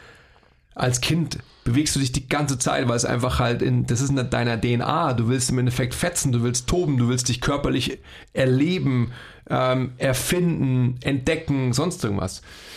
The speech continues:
Wenn wir, was du gerade gesagt hast, die Leute nicht dazu ermächtigen, dass, dass Bewegung wieder als was Positives gesehen wird und wenn wir ihnen eher aufzeigen, „Hey, das kannst du nicht, das kannst du nicht“ und so weiter, dann machen wir genau das Gegenteil. Oder dann machen wir das Gleiche, was ein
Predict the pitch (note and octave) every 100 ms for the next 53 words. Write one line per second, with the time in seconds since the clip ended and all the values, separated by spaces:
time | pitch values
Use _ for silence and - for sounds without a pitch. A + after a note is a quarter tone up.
0 | - - - - - - _ - - -
1 | C3+ C#3 C#3+ A3 F#3+ F#3 C#3 C3+ C#3 C3
2 | C3 D3+ D3 B2 - - - C3+ C#3 D3
3 | C#3+ C#3+ C#3+ - - - B2+ D#3 C#3 B2
4 | D#3 - C#3+ B2+ A#2+ A#2 G#2+ - B2+ -
5 | - A#2+ D#3+ D3+ C3+ C3+ A#2+ B2 B2 B2
6 | - F3+ D#3+ D3+ A2+ A#2 - A2 A2+ G#2+
7 | G2 - - - - - A#2+ A#2+ C3+ C3
8 | C#3 C#3+ C#3+ C#3+ C3+ A#2+ D#3 - C3 B2+
9 | C3 C3 D3+ D#3 - C#3 B2 C#3 - B2+
10 | B2+ B2 B2+ A#2 A2 A2 A#2+ A#2 B2+ C3+
11 | C#3 C3+ C#3 C#3+ F#3 G3 D#3+ B2+ G#2+ -
12 | - - - C#3 D#3+ E3 C#3 C#3 D3+ C#3
13 | C3+ - A#2+ B2 C#3+ C3 B2+ C3 C3+ E3+
14 | F#3+